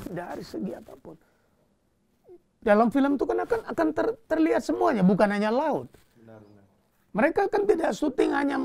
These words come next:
Speaker 1: mencari satu lokasi laut. Lokasi kebun, lokasi itu, lokasi ini, peternakan, masyarakatnya, budayanya. Nah, ini orang akan berbondong-bondong. Dan ini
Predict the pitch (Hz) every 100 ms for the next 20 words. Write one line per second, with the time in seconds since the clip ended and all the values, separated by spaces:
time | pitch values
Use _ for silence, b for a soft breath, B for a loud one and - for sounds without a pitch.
0 | 294 247 262 247 269 262 269 - 277 262
1 | 277 240 262 285 254 143 - _ _ _
2 | _ _ _ _ _ _ _ _ 147 175
3 | 185 196 - 185 - 269 185 226 226 202
4 | 185 208 156 196 - 277 285 - 247 226
5 | 185 202 - - 294 285 262 220 - 185
6 | 214 208 247 285 - 262 262 b b b
7 | 214 202 - 208 214 208 - - 269 247
8 | 185 220 233 220 269 320 302 269 247 -
9 | _ _ _ _ _ _ _ - 220 311
10 | 415 403 403 392 - 262 226 226 262 262
11 | 262 294 269 220 202 226 196 220 311 427